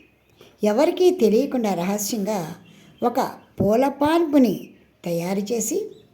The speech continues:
ఆ పూల పాన్పుపై మహారాజైన పద్మిని పడు-, పరుండబెట్టి, చుట్టూ పువ్వులతో కప్పేసి, సుగంధ పరిమళ పుష్పాలన్నింటినీ కూడా అమర్చేసి, దివ్యంగా ఉంచి,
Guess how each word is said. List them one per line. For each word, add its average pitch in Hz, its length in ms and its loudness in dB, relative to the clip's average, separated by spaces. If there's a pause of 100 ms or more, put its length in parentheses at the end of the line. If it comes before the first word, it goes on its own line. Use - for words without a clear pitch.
(220)
ఆ 277 140 2
పూల 285 420 4
పాన్పుపై 285 680 4 (1160)
మహారాజైన 277 720 4
పద్మిని 208 480 2
పడు-, 170 360 -4
పరుండబెట్టి, 220 920 0 (380)
చుట్టూ 330 360 2
పువ్వులతో 220 560 0
కప్పేసి, 180 800 0 (380)
సుగంధ 339 320 2 (200)
పరిమళ 294 320 4
పుష్పాలన్నింటినీ 285 1000 2
కూడా 214 200 2
అమర్చేసి, 175 920 -4 (140)
దివ్యంగా 294 420 2
ఉంచి, 170 540 -6